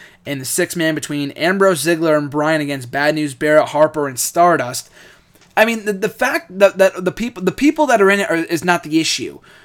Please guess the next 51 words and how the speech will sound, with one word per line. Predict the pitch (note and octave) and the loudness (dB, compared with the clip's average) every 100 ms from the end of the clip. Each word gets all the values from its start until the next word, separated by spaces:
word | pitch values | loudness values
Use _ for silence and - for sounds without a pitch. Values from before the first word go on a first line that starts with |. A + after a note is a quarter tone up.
| _ | _
Aside | - - B3 | 0 6 6
from | B3 | 8
R-Truth, | A3 A3 G#3 G#3+ | 6 6 2 0
I | - G3 | 2 4
don't, | A3+ - | 2 0
you | E3 | -2
know, | D#3+ | 0
have | D3+ F3+ E3+ | 2 2 0
an | E3+ | -2
issue | F3 G3 E3+ | -2 0 0
with | D3+ | 0
who's | E3+ D#3+ | -2 -2
involved | C#3+ D3+ D#3 | 2 4 4
in | D3 | 2
the | C#3 | -4
match. | D3 D3 - | -2 -2 -4
I | |
mean, | B2+ B2+ | -10 -8
Daniel | G3 G3+ | -6 -2
Bryan | F#3+ F#3 | 0 0
should | D#3+ | -2
be | D3+ | -8
in | C#3 | -6
something | D#3+ C#3 C3 | -6 -8 -6
higher, | E3 F3+ F3 D#3 - - - _ _ | 0 2 2 0 -4 -18 -20 _ _
but, | - E3 | -2 -2
you | F#3+ | 4
know, | G3 | 6
it | G#3+ | 8
is | F#3+ | 6
what | F#3+ | 4
it | D3 | 2
is. | B2 | 0
I'm | |
not | E3 E3+ | -4 -4
gonna | D#3 | -8
complain | C3 D#3+ | -6 -4
about | D3+ C#3+ | -2 0
that. | D3 C#3+ | 0 0
That's, | C3 - - _ _ - | -4 -10 -12 _ _ -6
that | E3+ | 2
goes | F#3+ E3 | 4 4
without | D3+ C#3 | 4 2
saying, | - D#3+ G#2+ | 2 -2 -4
that | B2 A2+ C#3+ | -12 -12 -6
Daniel | D#3 D#3+ C#3+ | -4 -2 -2
Bryan | D3+ C#3+ | -2 -2
deserves | B2+ C3 A#2+ | -4 -6 -6
better | D3+ D3+ C3+ | -2 -2 -2
than | B2+ | -10
this. | B2+ C#3 | -12 -10